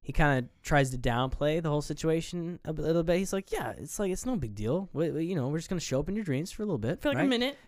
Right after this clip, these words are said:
Speaker 1: Pitch a cool idea.
Speaker 2: Play a
Speaker 1: Uh,
Speaker 2: song or two.
Speaker 1: play a song or two, a hot track, and then we're out."
Speaker 2: No,
Speaker 1: And it's like, yeah.
Speaker 2: leave.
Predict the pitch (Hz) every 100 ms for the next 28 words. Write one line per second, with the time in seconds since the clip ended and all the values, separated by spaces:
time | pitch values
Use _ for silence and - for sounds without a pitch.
0 | - 226 - 226 - 226 233 196 175 180
1 | 214 - - - 339 339 320 - 311 294
2 | 285 311 - 302 262 - 285 233 202 196
3 | 233 214 190 - 202 175 202 - 185 202
4 | 220 247 262 - 330 480 659 679 453 -
5 | 165 170 151 349 392 330 202 208 208 240
6 | 262 220 -